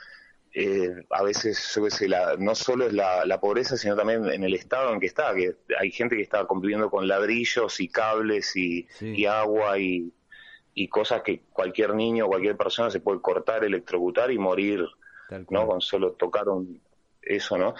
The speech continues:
Speaker 1: Acá en ese sentido está, eh, bueno, creo que en general la Comunidad Europea, todas esas cosas están como más un poco controladas o reguladas, ¿no?
Speaker 2: Ujú.
Speaker 1: Eh,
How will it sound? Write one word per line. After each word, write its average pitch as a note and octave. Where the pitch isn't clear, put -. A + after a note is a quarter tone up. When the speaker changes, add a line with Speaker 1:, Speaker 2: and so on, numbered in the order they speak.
Speaker 1:
Acá G2
en D3
ese -
sentido C#3
está, A2
eh, G2+
bueno, G#2+
creo A2+
que G2+
en G2+
general G#2+
la G#2+
Comunidad G2
Europea, G2
todas G#2+
esas -
cosas A#2
están G2+
como G2
más G2
un G2
poco F#2
controladas G#2
o G2
reguladas, F#2
¿no? A#2
Speaker 2:
Ujú. G2
Speaker 1:
Eh, E2+